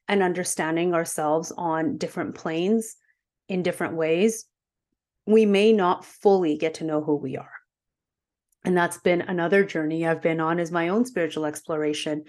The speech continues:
um, via different practices and going much deeper into who I am as a person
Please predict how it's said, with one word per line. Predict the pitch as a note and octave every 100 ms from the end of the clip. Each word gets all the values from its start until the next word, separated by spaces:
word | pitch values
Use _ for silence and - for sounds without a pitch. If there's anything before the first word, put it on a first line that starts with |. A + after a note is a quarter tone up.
| - - - _
um, | F#3 E3+ D#3 D#3 D#3 - -
via | F3+ F3 D#3+
different | D#3+ D#3 - -
practices | F3+ - E3+ - D#3 D3+ D3+ - - - _ G3
and | F3 E3+ F#3+
going | F3+ F3+ F3+ F3 - _ _
much | B3+ D4 - F3+
deeper | F3+ E3 - F2
into | - F#3 - E3+
who | - F3+ E3+ D#3 E3+
I | D#3+
am | D#3+ D3+ D3+
as | E3 D#3
a |
person | D#3 - D#3 - D3 -